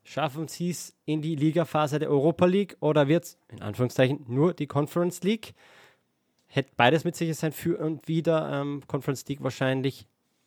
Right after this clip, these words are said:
theoretisch, kommt natürlich auch auf die, äh, Liga dann an, auf, äh, die vielleicht machbarere Gegner. In der Europa League gibt's etwas mehr Startgeld. We will see. Ähm, Rückspiel, äh, im Hinspiel, wie gesagt, eine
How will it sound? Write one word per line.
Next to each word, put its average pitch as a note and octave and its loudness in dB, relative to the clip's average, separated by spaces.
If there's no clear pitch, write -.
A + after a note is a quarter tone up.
theoretisch, B2 -4
kommt A#2+ -8
natürlich A#2+ -6
auch A#2 -4
auf A#2 -12
die, A#2+ -6
äh, A#2+ -10
Liga B2+ -2
dann A#2+ -2
an, C3+ -2
auf, C#3 -8
äh, B2+ -6
die B2+ -10
vielleicht - -8
machbarere D#3 -2
Gegner. D#3 -6
In C3+ -10
der B2+ -6
Europa C3 -2
League C3 -4
gibt's - -12
etwas - -8
mehr A2+ -6
Startgeld. E3+ 0
We C3 -2
will C#3+ 2
see. G3+ 0
Ähm, D3 -2
Rückspiel, E3+ -2
äh, D3+ 2
im D3 2
Hinspiel, D#3 -2
wie C3+ -8
gesagt, - -6
eine B2+ -6